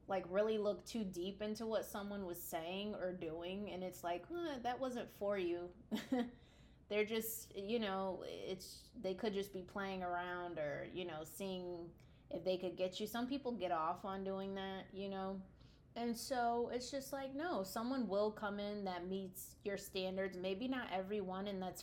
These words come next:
fine, but most of them,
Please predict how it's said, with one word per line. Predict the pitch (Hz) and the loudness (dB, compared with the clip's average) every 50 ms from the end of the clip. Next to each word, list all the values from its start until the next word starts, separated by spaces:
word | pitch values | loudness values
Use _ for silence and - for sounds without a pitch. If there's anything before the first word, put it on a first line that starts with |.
| - - - | -8 0 2
fine, | 233 233 226 185 170 180 202 226 254 277 294 - - - - - - - - - - - - - - - - - | 4 4 4 2 0 0 0 0 -2 -2 -4 -6 -12 -20 -20 -20 -20 -20 -20 -20 -20 -20 -20 -20 -20 -18 -12 -2
but | 196 196 214 202 202 | 4 6 6 6 6
most | 196 196 202 214 214 - - - | 4 4 4 4 2 0 2 2
of | 208 190 185 180 | 2 2 2 0
them, | 185 180 180 185 202 214 | -2 -2 -2 -2 -4 -4